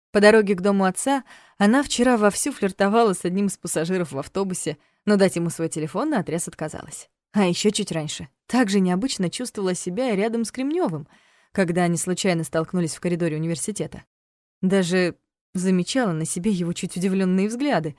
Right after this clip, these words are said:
но наслаждалась ими вместо того, чтобы привычно смущаться. Вообще, Яне казалось, что после той истории с проклятыми украшениями,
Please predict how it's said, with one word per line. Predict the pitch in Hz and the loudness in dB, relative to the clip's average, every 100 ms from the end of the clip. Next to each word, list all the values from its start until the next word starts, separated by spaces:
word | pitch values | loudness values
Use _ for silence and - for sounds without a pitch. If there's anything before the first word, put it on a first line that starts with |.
| _ _ _ _ _ | _ _ _ _ _
но | 196 202 294 | 2 2 2
наслаждалась | 349 - 254 226 208 302 277 - | -2 0 0 2 2 2 0 0
ими | 220 202 | 2 2
вместо | 180 175 - 170 | 2 0 -2 -2
того, | 165 160 | -2 -2
чтобы | - 170 165 | -2 -4 -2
привычно | - 202 165 - 165 | 0 0 0 -2 -4
смущаться. | - 175 - - - 156 _ _ _ _ _ _ _ - | -2 -4 -4 -10 -12 -14 _ _ _ _ _ _ _ -4
Вообще, | 196 - 339 | -2 0 2
Яне | 269 254 202 | 2 2 0
казалось, | 180 196 320 185 - - - - _ _ _ | 0 -2 -2 -4 -6 -18 -20 -20 _ _ _
что | - - | 0 0
после | - 262 - 202 | 2 -2 0 0
той | 247 220 | 2 2
истории | - 240 208 | 2 2 2
с | 175 | 2
проклятыми | - 214 196 170 165 | 0 -2 -2 -2 -2
украшениями, | 165 165 165 262 262 185 156 | -2 -4 -4 -4 -2 -2 -2